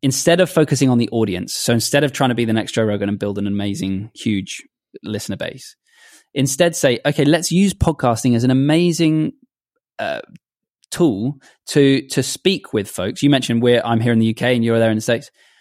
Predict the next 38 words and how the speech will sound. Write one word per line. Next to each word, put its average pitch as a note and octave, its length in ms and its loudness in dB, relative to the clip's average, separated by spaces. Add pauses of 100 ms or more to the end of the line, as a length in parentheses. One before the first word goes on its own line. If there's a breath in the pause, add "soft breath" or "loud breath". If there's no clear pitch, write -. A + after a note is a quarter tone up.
(260 soft breath)
Using E3+ 360 0
it C#3+ 120 0 (240)
as C3 140 2
a, - 80 2
as B2 140 -2
a B2+ 40 4
door D3 340 6
opener G2+ 320 0
to A2+ 120 -6
have A#2+ 180 -2
conversations A2 600 0
with G2+ 100 -4
really A2+ 220 2
valuable G#2 360 -2
people G#2 260 -4
in F#2+ 100 -2
your F#2 340 -2 (140)
area. G2 280 -6
So A2 160 -2
let's A#2+ 260 -2
say, G#2+ 220 -2
for G#2+ 140 -10
example, G#2 420 -6
you're G2+ 140 -6
a G2 40 -10
productivity F3 580 -4
coach - 280 -4
and B2+ 100 -4
you D3+ 100 4
want, C3+ 220 2
wanna C3+ 160 2
work A#2+ 180 4
with A2 120 -2
more D3 200 4
entrepreneurs G#2+ 480 -2
to A2+ 80 -12
help - 300 -4
them, G#2 300 -2